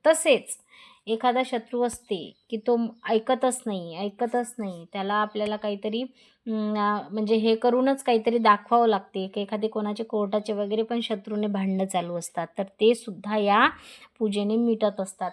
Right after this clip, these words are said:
तर त्याच्याकडून तरी काहीतरी असा संदेश येतो की बाबा जाऊ दे, आपण एवढ्या दिवस झाले, आता हे चालू आहे, किती दिवस चालू ठेवणार आहे, कुठेतरी थांबलं पाहिजे, बंद झालं पाहिजे.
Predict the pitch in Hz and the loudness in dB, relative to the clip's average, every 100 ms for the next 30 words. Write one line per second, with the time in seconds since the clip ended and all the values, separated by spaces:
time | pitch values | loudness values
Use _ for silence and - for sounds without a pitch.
0 | - 208 202 196 208 208 247 247 233 226 | -4 -4 -4 -6 -6 -4 -4 -2 -4 -2
1 | 220 214 220 233 240 233 240 226 233 220 | -2 0 -2 0 0 0 -4 -4 -2 -2
2 | 220 220 226 220 220 226 233 226 208 214 | -2 -4 -6 -4 -2 0 2 0 0 -2
3 | 196 202 202 196 208 202 208 202 202 190 | -2 -4 -4 -2 -2 -2 -4 -4 -2 -2
4 | 190 202 202 196 185 196 214 226 - _ | -2 -4 -4 -4 -4 -2 -2 -4 -18 _
5 | _ 214 214 202 202 202 202 196 196 214 | _ -2 0 2 0 -2 -2 -2 -4 -4
6 | 196 208 214 208 196 196 208 208 208 - | -2 0 0 -2 -4 -4 -4 -4 -6 -8
7 | 190 190 208 214 214 214 190 196 196 226 | -6 -2 0 0 2 0 0 0 0 0
8 | 226 208 196 196 214 | 0 -2 -2 -2 -2